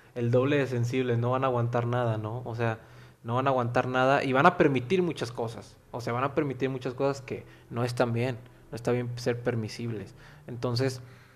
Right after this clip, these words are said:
si nosotros el día de hoy somos una generación de, de cristal, bueno, como bien dice Denise, Dios nos ha dado la fuerza y la fortaleza para poder ser fuertes,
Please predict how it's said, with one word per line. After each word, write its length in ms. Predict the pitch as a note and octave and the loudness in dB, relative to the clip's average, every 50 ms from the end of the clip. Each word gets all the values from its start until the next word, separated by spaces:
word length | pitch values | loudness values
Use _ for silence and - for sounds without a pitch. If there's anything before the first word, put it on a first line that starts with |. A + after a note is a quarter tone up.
| _ _ _ _ _ _ _ - - - | _ _ _ _ _ _ _ -20 -20 -12
si 580 | - - C#3 C3 C3+ C3+ C3+ C3+ C3+ C3+ C#3 C#3 | -6 -2 0 2 2 2 2 2 2 2 0 0
nosotros 640 | C#3 C#3 C#3 B2+ - F3+ F#3 F#3 - G3+ G#3 G3+ - | 0 0 2 6 8 8 8 8 8 6 6 6 2
el 120 | D#3+ D#3 | 0 4
día 140 | D#3 D#3 E3 | 6 8 8
de 140 | E3+ F3 E3+ | 10 10 10
hoy 420 | E3 E3 E3+ E3+ F3+ F#3 F#3 - - - - _ _ _ - - - - - - | 10 10 10 8 6 4 0 -6 -14 -20 -20 _ _ _ -20 -20 -20 -20 -20 -4
somos 280 | - - C#3 D3+ D#3+ D3 | -2 0 2 2 2 2
una 240 | E3 D#3+ D#3+ E3+ E3 | 2 2 2 2 2
generación 520 | - D#3 C#3+ C3 C3 B2 B2 C#3 C3 C#3 | 2 2 2 2 2 2 0 0 -2 -2
de, 180 | D#3 D#3 D#3 - | -2 -4 -6 -6
de 180 | - C#3 B2+ - | -6 -6 -6 -4
cristal, 640 | - B2+ A#2+ - - - D3 C#3+ C3 A#2+ A#2 A#2+ - - - - - - - - - - - - - - - - - | -6 -10 -10 -2 2 4 4 6 4 2 0 -4 -10 -14 -18 -20 -20 -20 -20 -20 -20 -20 -20 -20 -20 -20 -16 0 4
bueno, 260 | C3 C3+ B2 A#2+ - - - - - - - | 4 4 4 2 -2 -6 -10 -20 -20 -12 -6
como 260 | - B2 A#2+ A#2+ A#2 | -2 0 2 4 4
bien 160 | A#2+ A#2+ B2+ | 4 4 2
dice 220 | C3+ C#3 - D#3+ | 0 -2 2 4
Denise, 480 | C#3+ C3+ B2+ B2+ C3 C#3 C#3 - - - - - - - - - - - - - - - - - | 4 4 4 2 -2 -4 -4 -6 -10 -16 -20 -20 -20 -20 -20 -20 -20 -20 -20 -20 -20 -20 -8 0
Dios 300 | B2 C3 C#3 D3 D#3 F#3 | 6 8 8 8 8 8
nos 160 | G3 F3+ - | 6 6 8
ha 40 | E3 | 10
dado 160 | D#3 D#3+ E3 | 10 10 10
la 100 | E3 D3+ | 8 8
fuerza 320 | - D3+ C#3+ D3 C#3 E3 | 8 6 4 4 4 4
y 40 | D#3+ | 2
la 80 | D#3 D3 | 2 2
fortaleza 840 | D3+ C3+ - - B2 B2+ B2+ B2+ A#2+ B2 D3 D3 D#3 - - - | 2 0 0 2 2 4 4 2 4 2 2 2 2 0 -2 0
para 240 | - C#3 C3 B2+ A#2+ | 4 4 6 6 4
poder 240 | A#2+ C3+ B2 B2 B2 | 4 4 4 4 4
ser 160 | A#2+ E3 D#3 | 2 0 0
fuertes, 680 | - - D3+ D3+ D#3 D#3 - F#3+ F#3+ G3 - - - | 4 6 6 6 6 4 4 4 4 4 0 -6 -18